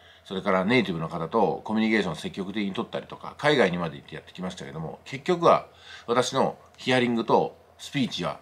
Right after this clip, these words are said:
整わなかったです。で、文章を書いたり見たり読んだりってのはできるんですよ。でも、聞いたり話したりは、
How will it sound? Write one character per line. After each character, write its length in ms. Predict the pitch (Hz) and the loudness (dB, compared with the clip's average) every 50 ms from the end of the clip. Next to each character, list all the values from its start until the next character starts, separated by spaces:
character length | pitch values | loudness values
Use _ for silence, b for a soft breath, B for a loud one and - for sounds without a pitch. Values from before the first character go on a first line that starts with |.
| - _ | -16 _
整 260 | - 117 110 139 151 | -6 -2 2 6 8
わ 120 | 160 165 143 | 8 8 8
な 80 | 101 | 6
か 120 | 82 - - | 2 -2 -8
っ 20 | - | -12
た 80 | - | -14
で 60 | 123 120 | -16 -16
す。 180 | - - - - _ _ b b b b b b b - | -16 -18 -20 -20 _ _ b b b b b b b 0
で、 340 | - 151 117 - - - - - - _ _ _ _ _ _ _ _ _ _ _ - | 2 2 4 2 0 -4 -12 -20 -20 _ _ _ _ _ _ _ _ _ _ _ -2
文 260 | 123 143 226 294 277 | 2 4 4 6 6
章 180 | 208 - 127 95 | 6 4 4 2
を 120 | 85 - - - - - - - | 2 0 -6 -16 -20 -20 -12 -4
書 120 | - - 190 | 2 2 4
い 80 | 170 | 4
た 120 | - 117 90 | 4 2 0
り 100 | 82 80 | 0 0
見 140 | 104 135 139 | 0 0 2
た 100 | - 104 | 2 2
り 100 | 87 82 | 2 2
読 200 | 92 120 156 147 | 4 4 4 4
ん 20 | |
だ 80 | 101 82 | 2 0
り 80 | 78 | -2
っ 20 | - | -2
て 100 | - 120 | -2 -2
の 40 | |
は 60 | 98 85 | -2 -2
で 100 | 95 85 | -2 -4
き 80 | 98 | -4
る 80 | 92 87 | -6 -6
ん 40 | 76 | -6
で 60 | - | -10
す 80 | - | -14
よ。 80 | - - - - _ _ _ _ _ 107 | -18 -18 -20 -20 _ _ _ _ _ -8
で 140 | 113 127 143 | -4 -2 0
も、 280 | 131 113 98 82 - - - _ _ _ _ _ _ | 2 2 2 0 -2 -6 -14 _ _ _ _ _ _
聞 160 | - - 185 190 | -6 -4 0 2
い 20 | |
た 100 | 202 202 | 4 4
り 80 | 165 120 | 4 2
話 260 | - 120 123 135 135 | 2 0 0 0 0
し 20 | - | -2
た 80 | 107 | -2
り 100 | 95 80 | -2 2
は、 280 | 95 101 95 87 76 | 2 4 4 2 0